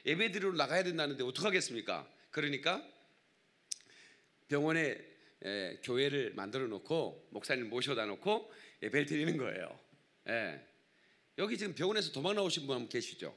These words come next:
나한테 전화 왔는데 어디 병원에서 올란다고. 예, 아무튼 이제 그렇게, 예, 그 병원에, 예, 목사님이 계신 곳에는 제가 가요. "목사님이 저 전도하러 왔습니다." 그러면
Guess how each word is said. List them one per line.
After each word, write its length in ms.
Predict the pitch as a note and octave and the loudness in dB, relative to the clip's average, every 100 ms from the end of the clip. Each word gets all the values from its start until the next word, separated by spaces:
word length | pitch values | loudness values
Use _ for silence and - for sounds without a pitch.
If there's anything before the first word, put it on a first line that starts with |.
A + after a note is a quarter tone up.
| - | -4
나한테 200 | C#3+ C#3+ | -4 -2
전화 200 | - D3+ | -2 -2
왔는데 460 | G#2+ G2 E2+ - - _ _ _ | -2 -4 -6 -8 -10 _ _ _
어디 140 | A2+ | -10
병원에서 400 | - C3+ C#3 - | -2 0 0 0
올란다고. 640 | F#2 G2 E2+ C#2+ C3+ - _ - - - - | -2 -4 -6 -8 -10 -14 _ -20 -20 -20 -6
예, 220 | G2+ F2 - | -4 -4 -2
아무튼 480 | F#3+ F#3+ - E3 - - - - - | 0 0 2 -2 -2 -10 -12 -12 -2
이제 120 | D3 | -2
그렇게, 580 | - F#3+ - G3 F3+ - - - - - | 2 0 2 0 0 -4 -12 -20 -20 -4
예, 420 | C#3+ C3 A#2 - - - _ - - | 0 0 -2 -6 -16 -20 _ -20 -4
그 640 | C#3+ C#3 B2 - - - - - | -2 0 -2 -4 -14 -20 -20 -4
병원에, 640 | D#3+ F3+ F#3+ E3+ D#3+ C#3 - - - - _ - | 0 4 4 2 0 -2 -6 -18 -20 -20 _ -2
예, 380 | B2 A#2+ A2 A2 - - _ _ | 0 2 0 -2 -10 -20 _ _
목사님이 540 | A#2 B2 - G3 G3+ D#3+ | -6 -4 2 2 4 2
계신 320 | D3+ C#3+ C#3+ | 0 -2 -2
곳에는 640 | B2 A#2 A#2+ A2+ F3 C#3 | -2 0 0 0 -2 -2
제가 180 | - D3+ | -6 -6
가요. 440 | B2 - C#3+ G#2 - - _ | -4 0 0 -2 -8 -20 _
"목사님이 360 | G#2 D#3 C#3+ B2+ | -8 -6 -4 -4
저 120 | C3 | -4
전도하러 380 | C3 B2 C#3+ C3 | -4 -2 0 0
왔습니다." 340 | A2+ B2+ A#2 | -2 -4 -4
그러면 180 | A#2 G#2+ | -2 -6